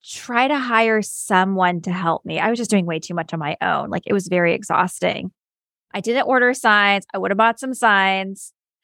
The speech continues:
They say that signs don't equal votes, but they do something, I think.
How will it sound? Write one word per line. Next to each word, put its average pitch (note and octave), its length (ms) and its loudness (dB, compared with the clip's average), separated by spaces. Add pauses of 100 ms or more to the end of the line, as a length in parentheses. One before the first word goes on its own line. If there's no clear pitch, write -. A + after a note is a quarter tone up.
(120)
They A#3+ 80 0
say B3+ 280 2
that A3 180 2 (280)
signs F#3+ 420 0
don't F#3 400 2 (160)
equal F3 520 0
votes, F3 800 0 (720)
but G#3 120 -4
they G#3 140 2
do G#3+ 640 -2
something, - 560 -6
I E3+ 100 -10
think. - 220 -12